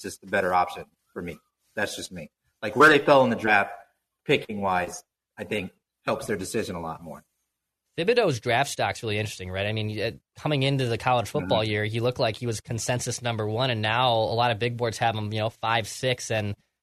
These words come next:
Speaker 2: Combine's coming up here, so we'll
Speaker 1: Yeah.
Speaker 2: see if that stock rises or falls. But, yeah, I, I, I think unless, unless you can find, like, a legitimate plug-and-play, this dude can, can be on your
Speaker 1: Mm-hmm.
Speaker 2: defensive line and, and get after the quarterback
Speaker 1: <clears throat>
Speaker 2: for years to come in that first five picks,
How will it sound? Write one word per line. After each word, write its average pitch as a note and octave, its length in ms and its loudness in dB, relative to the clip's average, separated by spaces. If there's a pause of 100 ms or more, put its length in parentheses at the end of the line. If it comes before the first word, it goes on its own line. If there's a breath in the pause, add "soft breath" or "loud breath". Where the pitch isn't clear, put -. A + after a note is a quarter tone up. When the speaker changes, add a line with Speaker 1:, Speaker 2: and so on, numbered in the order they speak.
(140)
Speaker 2:
Combine's C3+ 500 2
coming C3 220 0
up C3 200 2
here, C3 260 0
so B2 140 -4
we'll B2 120 4
Speaker 1:
Yeah. F#2+ 60 2
Speaker 2:
see C3 120 2
if B2 100 0
that A#2+ 160 0
stock B2+ 360 0
rises A#2 400 0
or G2 80 -2
falls. B2 460 0
But, G2+ 220 -6 (800)
yeah, D3+ 460 4
I, D#3+ 80 2
I, D#3+ 60 2
I D#3+ 80 2
think F3 240 0
unless, E3+ 480 2
unless E3 320 0
you F3 80 2
can D#3 180 2
find, C#3+ 480 2
like, A2+ 300 2
a A#2 80 -4
legitimate B2 840 2 (220)
plug-and-play, B2+ 920 4 (180)
this B2+ 160 -4
dude C3+ 200 0
can, A#2+ 240 2 (200)
can A#2 480 2
be C3+ 140 4
on C3 80 4
your B2+ 80 2
Speaker 1:
Mm-hmm. - 40 -2
Speaker 2:
defensive B2 440 2
line A#2+ 400 4
and, A2+ 180 0
and A2+ 160 0
get A#2+ 140 2
after A#2 240 2
the A#2 60 0
quarterback A#2+ 540 4
Speaker 1:
<clears throat> - 480 2
Speaker 2:
for C3+ 80 0
years B2 320 4
to - 60 0
come B2+ 300 2
in B2+ 60 4
that A#2 200 4
first B2+ 280 0
five A2+ 300 2
picks, - 440 -2